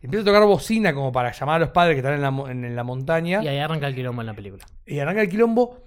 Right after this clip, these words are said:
Speaker 1: y vos el chabón desesperado que se pone a ladrar, se le pone a ladrar como si fuese un animal, ladrando. Esa,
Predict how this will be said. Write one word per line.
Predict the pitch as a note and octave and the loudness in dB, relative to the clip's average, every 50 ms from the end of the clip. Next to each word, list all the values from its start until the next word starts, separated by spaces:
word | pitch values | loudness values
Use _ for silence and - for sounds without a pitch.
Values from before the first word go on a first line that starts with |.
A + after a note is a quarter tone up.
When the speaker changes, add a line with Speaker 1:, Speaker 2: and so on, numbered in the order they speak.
| - - - - | -20 -20 -10 -4
Speaker 1:
y | - D#3+ | 0 2
vos | G#3+ B3+ B3 B3 | 2 2 0 -2
el | G3+ | -2
chabón | - F#3 G3 A3+ | -2 0 -2 -2
desesperado | A3 F#3 - C#3+ - F#3 A3+ | -2 -4 -6 -4 -2 -2 -2
que | G#3+ | -2
se | E3+ D#3+ | -2 -2
pone | C3+ E3+ F#3+ G#3 | 0 0 2 2
a | F#3+ | 4
ladrar, | D#3+ C3+ C3 B2+ C#3+ D#3+ F3+ F#3+ F3+ F3+ D3+ | 4 4 4 2 4 6 6 6 4 4 -2
se | - - | -4 -4
le | C#3 | -2
pone | C#3 G3+ A#3 | 0 0 2
a | G3+ | 2
ladrar | F#3+ G#3+ A3+ | 2 2 2
como | G3+ D#3+ | 0 -2
si | C#3 | -4
fuese | D3 F3 G3+ F3+ | -4 -4 -2 0
un | F3 | 0
animal, | D#3 C#3 C3 B2+ C3+ D3+ E3+ F#3 G3+ F#3+ - - | 0 0 0 2 4 4 4 4 2 0 -4 -6
ladrando. | - C#3 C3+ C#3 E3 F#3 F#3 E3 - - - | -4 -2 0 2 2 0 0 -2 -6 -8 -8
Esa, | B3 G#3+ - - | -4 -2 -2 -4